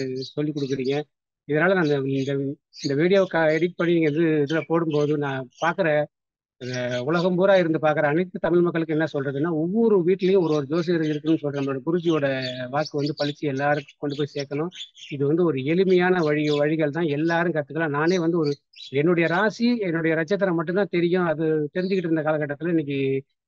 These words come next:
எல்லாமே ஓரளவு கத்துக்கிற மாதிரி இருக்குன்னா, எனக்கு எதுவுமே தெரியாம வந்து கத்துக்கிறேன் அப்படிங்கும்போது, இதை வந்து எல்லாருமே கத்துக்கலாம். யாரும் பயப்பட வேண்டிய அவசியமே இல்லை. எல்லாருமே கத்துக்கலாம். எல்லாரும் தெரிஞ்சுக்கிறதுக்கு நிறைய வாய்ப்புகள் இருக்கு. உள்ள வந்துட்டீங்கனாலே ரொம்ப இதா இருக்கும். அதுல வந்து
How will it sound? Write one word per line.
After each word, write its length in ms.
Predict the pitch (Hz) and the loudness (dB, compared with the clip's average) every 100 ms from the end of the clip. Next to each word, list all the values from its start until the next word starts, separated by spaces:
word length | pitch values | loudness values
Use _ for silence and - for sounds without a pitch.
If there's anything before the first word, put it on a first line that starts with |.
| _ | _
எல்லாமே 360 | - 156 185 190 | -4 2 4 4
ஓரளவு 320 | 185 165 170 | 2 2 0
கத்துக்கிற 300 | 151 175 165 | -2 0 0
மாதிரி 300 | 151 165 151 | 0 -2 -2
இருக்குன்னா, 120 | 170 | -2
எனக்கு 240 | 160 151 139 | 0 -2 0
எதுவுமே 380 | 170 208 208 220 | 2 4 4 4
தெரியாம 400 | 190 196 208 196 | 4 4 4 4
வந்து 180 | 180 | 2
கத்துக்கிறேன் 480 | 180 165 175 180 175 | 0 -4 -2 0 0
அப்படிங்கும்போது, 520 | 160 160 156 165 208 214 _ _ _ - | 0 0 0 -2 -2 -4 _ _ _ -6
இதை 100 | 151 | -2
வந்து 160 | 165 175 | 0 2
எல்லாருமே 480 | 156 180 180 170 | 2 2 2 2
கத்துக்கலாம். 380 | 175 156 165 185 | 0 -2 -2 -2
யாரும் 500 | 151 156 170 170 185 | 0 2 2 2 0
பயப்பட 360 | 156 165 160 170 | 0 -2 0 -2
வேண்டிய 280 | 160 147 143 | 0 0 -2
அவசியமே 400 | 151 - 156 170 | -4 -4 0 0
இல்லை. 340 | 151 151 190 | 0 0 0
எல்லாருமே 340 | 143 147 143 165 | 2 0 0 -2
கத்துக்கலாம். 420 | 143 139 147 170 | -6 -6 -4 -4
எல்லாரும் 300 | 151 143 147 139 | -2 -2 -4 -4
தெரிஞ்சுக்கிறதுக்கு 500 | 147 151 143 - 135 | -6 -4 -6 -6 -8
நிறைய 300 | 135 165 165 | -4 -2 0
வாய்ப்புகள் 460 | 147 160 156 147 | 0 -2 -4 -4
இருக்கு. 360 | 139 127 147 196 _ - - _ _ - - _ _ - | -4 -6 -6 -6 _ -20 -20 _ _ -20 -20 _ _ -10
உள்ள 380 | 135 190 202 160 | 0 2 2 2
வந்துட்டீங்கனாலே 800 | 185 180 170 151 143 156 170 151 | 0 2 2 2 0 0 2 0
ரொம்ப 240 | 139 156 | 0 -2
இதா 120 | 147 143 | 0 0
இருக்கும். 220 | 143 175 | 0 0
அதுல 140 | 170 | 0
வந்து 220 | 190 214 | 0 0